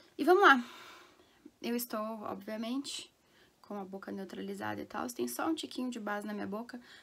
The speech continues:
porque eu acho que se eu passar aqui com demaquilante, vai deixar resquício do demaquilante, sabe? Enfim, ó, igualzinho ao outro. Vou mostrar pra vocês mesmo assim. A tampinha trabalhada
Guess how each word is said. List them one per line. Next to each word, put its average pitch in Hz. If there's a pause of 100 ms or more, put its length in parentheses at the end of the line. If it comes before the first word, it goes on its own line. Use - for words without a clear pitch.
(140)
porque -
eu 214
acho 196
que -
se -
eu 214
passar 202
aqui 190
com 202
demaquilante, 196
vai 185
deixar 190
resquício 196
do 190
demaquilante, 190
sabe? 202 (720)
Enfim, 175 (380)
ó, 165 (420)
igualzinho 196
ao 202
outro. 262
Vou 226
mostrar 196
pra 190
vocês 196
mesmo 185
assim. 208 (560)
A -
tampinha 185
trabalhada 214